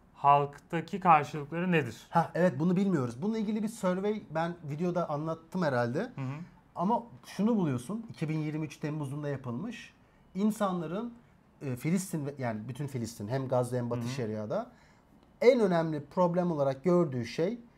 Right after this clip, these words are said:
Speaker 2: İsrail'in kurulmasından sonra bu Filistin mücadelesinin ikiye bölünmesi. Ama
Speaker 1: Evet.
Speaker 2: Gazze şeridinde yaşayan insanların yüzde kaçı Gaz-, Hamas'ı destekliyor ve daha önemlisi, bak Hamas'ı belki bir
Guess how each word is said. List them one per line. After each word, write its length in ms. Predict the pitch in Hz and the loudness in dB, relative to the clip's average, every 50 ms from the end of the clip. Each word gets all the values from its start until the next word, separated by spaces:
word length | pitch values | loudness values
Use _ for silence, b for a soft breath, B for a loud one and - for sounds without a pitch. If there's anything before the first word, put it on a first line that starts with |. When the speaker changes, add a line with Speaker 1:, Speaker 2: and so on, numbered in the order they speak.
| B B _ | B B _
Speaker 2:
İsrail'in 580 | 156 135 - - - 180 156 156 190 180 180 175 | -8 -8 -8 0 2 4 6 6 6 6 6 6
kurulmasından 720 | 180 180 170 170 170 170 160 - - 160 170 175 175 175 | 4 4 4 4 4 2 0 -2 -4 -4 -2 -2 -2 -2
sonra 560 | 175 - - 131 120 120 143 190 233 247 B B B B B B B _ 165 | -2 -4 -4 -4 -2 0 0 0 0 -2 B B B B B B B _ 0
bu 240 | 180 196 180 180 - | 0 0 0 -2 -2
Filistin 380 | - 180 185 196 185 - 175 160 | 0 2 2 2 0 0 -2 -2
mücadelesinin 600 | 156 139 151 147 143 147 156 165 160 - 208 170 | 0 2 4 2 4 2 0 -2 -2 -4 -4 -4
ikiye 240 | - - 160 160 135 | -2 -2 -2 -2 0
bölünmesi. 460 | 120 113 107 101 98 98 - - - | -2 -2 -2 -4 -6 -8 -8 -6 -2
Ama 240 | - 208 - 156 120 | 0 2 2 2 2
Speaker 1:
Evet. 140 | 110 98 B B B B B B _ _ - | 0 -2 B B B B B B _ _ -10
Speaker 2:
Gazze 340 | 120 123 135 156 165 208 - | 0 4 4 4 4 4 0
şeridinde 400 | - - 214 196 190 185 185 180 | 0 0 0 0 0 0 0 -2
yaşayan 280 | 170 175 - 175 165 165 | -2 -4 -4 -4 -4 -4
insanların 600 | 165 156 - 156 156 165 165 165 165 156 127 107 | -6 -6 -4 -4 -4 -2 -2 -2 -4 -4 -6 -6
yüzde 300 | 120 131 143 143 170 - | -6 -6 -4 -4 -6 -6
kaçı 240 | - 165 - - 226 | -8 -10 -10 -8 -4
Gaz-, 260 | 208 202 196 185 190 - - - - | -2 -2 -2 -2 -4 -10 -18 -16 -10
Hamas'ı 380 | 123 147 165 175 - - 180 185 | -6 -2 -2 -2 -2 0 -2 -2
destekliyor 540 | 180 175 - - 185 180 - 185 233 254 | -2 -2 -2 -4 -6 -6 -4 -4 -4 -2
ve 140 | 240 220 143 | -2 0 0
daha 280 | 135 123 127 214 269 262 | 0 0 2 0 0 0
önemlisi, 560 | 254 220 170 147 123 107 104 - - 113 98 - - | -2 -2 -2 -2 -2 -4 -6 -8 -10 -12 -12 -10 -10
bak 200 | 117 110 - 147 | -12 -6 -2 0
Hamas'ı 360 | 151 170 165 170 - 160 156 | 0 0 0 -2 -4 -2 0
belki 400 | 156 170 165 165 180 175 175 175 B B B B 139 | 0 0 0 0 -2 -2 -2 -2 B B B B 0
bir 120 | 156 | 0